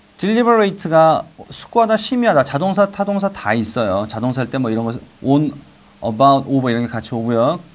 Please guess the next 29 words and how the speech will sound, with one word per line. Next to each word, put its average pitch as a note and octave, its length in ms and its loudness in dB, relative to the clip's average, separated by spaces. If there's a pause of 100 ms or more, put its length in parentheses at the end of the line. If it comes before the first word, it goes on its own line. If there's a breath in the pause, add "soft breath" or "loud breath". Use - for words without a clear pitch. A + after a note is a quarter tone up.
(220 soft breath)
이 A2+ 80 -6
타동사 F#3+ 340 0
할 D#3+ 80 -2
땐 D#3 100 -4
그냥 B2 160 -2
명사 A2 240 -2
와도 G#2 180 -2
돼요. F#2 100 -6
그래서 A2+ 280 -6 (240 loud breath)
숙고했습니다. F#3 680 -2 (380 loud breath)
두 F#3+ 180 -2
시간 A3 300 4
동안 G3+ 240 4
뭐뭐에 C#3 240 2
관해서 A2+ 480 -2
숙고했습니다. A#2+ 640 -4
그래서 F#2 220 -6
이건 D#3+ 180 -6 (120)
자동사로 D3 400 -2
쓴 D#3 160 -6
거지. A2 180 -4
about이 A2+ 580 0
왔으니까 G#2+ 640 -4 (360 loud breath)
두 D3+ 160 -4
시간 F#3 300 2
동안 E3+ 220 -2 (200)
숙고하다. A2+ 560 0 (220 loud breath)
그래서 G#2+ 180 -10
deliberate가 D#3+ 600 0